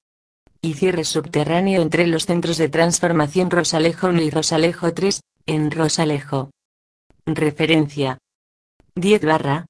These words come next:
A guion nueve mil setenta y ocho. Instalaciones eléctricas. Anuncio de doce de junio de dos mil dieciocho por el que se somete a información pública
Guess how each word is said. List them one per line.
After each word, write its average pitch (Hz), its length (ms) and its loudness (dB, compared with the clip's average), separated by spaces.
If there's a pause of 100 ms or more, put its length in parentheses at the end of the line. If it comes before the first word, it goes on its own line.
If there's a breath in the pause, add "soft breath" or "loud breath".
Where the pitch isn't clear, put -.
A 165 160 -2
guion 165 380 2
nueve 156 240 4
mil 185 160 0
setenta 156 420 0
y 143 140 2
ocho. 135 340 -4 (760)
Instalaciones 180 800 0
eléctricas. 147 760 -4 (760)
Anuncio 170 400 2
de 151 140 4
doce 170 320 -2
de 156 120 4
junio 180 380 0
de 156 80 4
dos 151 200 0
mil 190 200 0
dieciocho 170 640 0
por 151 140 0
el 151 140 0
que 147 320 -2
se - 240 0
somete 143 440 0
a - 20 0
información 151 640 -2
pública 165 600 2